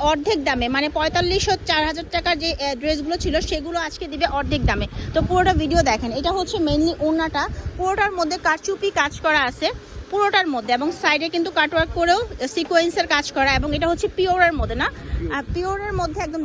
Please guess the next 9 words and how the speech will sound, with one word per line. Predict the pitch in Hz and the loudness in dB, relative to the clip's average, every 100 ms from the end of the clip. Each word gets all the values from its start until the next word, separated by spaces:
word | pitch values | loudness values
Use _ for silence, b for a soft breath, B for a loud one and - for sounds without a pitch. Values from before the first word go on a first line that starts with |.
| 294 | -4
দেখেন | 320 359 349 | -4 -6 -6
কাপড়টা, | 311 330 - 311 269 | -6 -6 -2 0 2
যেগুলো | 277 311 359 | 0 2 2
হচ্ছে | 339 - 359 | 2 2 2
আপনারা | 330 320 269 | 0 -2 2
দাম | 285 294 | 4 4
দিয়ে | - 359 | 4 0
কিনেন | 320 320 381 320 | 0 -6 -6 -2
হিজাবগুলো, | 269 311 - 320 | 0 2 0 0